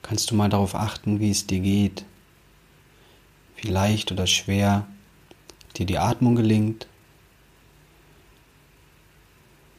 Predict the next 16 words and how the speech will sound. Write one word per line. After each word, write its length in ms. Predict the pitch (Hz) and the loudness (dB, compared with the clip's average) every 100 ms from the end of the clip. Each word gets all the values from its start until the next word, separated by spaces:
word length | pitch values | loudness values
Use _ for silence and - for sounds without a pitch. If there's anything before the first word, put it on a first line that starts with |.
| - - | -20 -20
ob 160 | - 95 | -12 -6
es 340 | - - - - - - | -2 -4 -4 -14 -12 -8
Regionen 480 | 101 101 104 110 | -4 0 4 4
gibt, 280 | 110 104 - | 4 2 0
in 100 | 92 | 0
denen 160 | 95 95 | 2 2
der 160 | 90 | 0
Atem 320 | 92 98 98 92 | 0 -2 0 2
durchströmt, 800 | 98 101 - - 95 98 95 - - - - | 2 2 -2 0 0 2 -2 -8 -18 -20 -10
wo 100 | 95 | -4
es 160 | 92 - | -4 -2
sich 320 | 87 - - - - - - - - | -4 -6 -10 -18 -20 -20 -20 -20 -6
schwerfälliger 760 | - 120 120 123 113 110 101 87 | -4 2 2 2 2 2 2 2
oder 160 | 90 | 0
leichter 360 | 104 127 - 110 | 2 0 0 -2
anfühlt 600 | 104 - 101 98 101 | -2 -2 0 0 -2